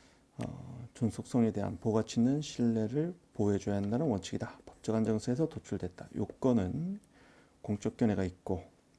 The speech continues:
보호가치 있는 신뢰가 있고 관계인 처리, 반환 후 후행, 손해, 인과. 소극적인 요건으로는 공익, 제삼자의 정당한 이익을 현저히 해하면 안 된다. 이때 규칙 사유란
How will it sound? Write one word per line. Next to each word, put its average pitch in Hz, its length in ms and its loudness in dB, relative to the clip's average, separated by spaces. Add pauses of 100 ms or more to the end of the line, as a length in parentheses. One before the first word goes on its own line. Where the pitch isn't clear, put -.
(420)
보호가치 107 400 2
있는 98 120 2
신뢰가 98 400 -2
있고 90 360 -6 (180)
관계인 98 400 -2
처리, 104 480 -2 (140)
반환 98 280 0
후 95 60 -2
후행, 92 400 -2
손해, 139 380 -2 (140)
인과. 92 400 -4 (600)
소극적인 151 460 6
요건으로는 117 460 4
공익, 131 380 4
제삼자의 110 440 2
정당한 107 340 2
이익을 123 320 2 (460)
현저히 156 320 4
해하면 143 220 4
안 92 100 2
된다. 95 260 0 (2000)
이때 117 180 4
규칙 - 320 0
사유란 104 500 4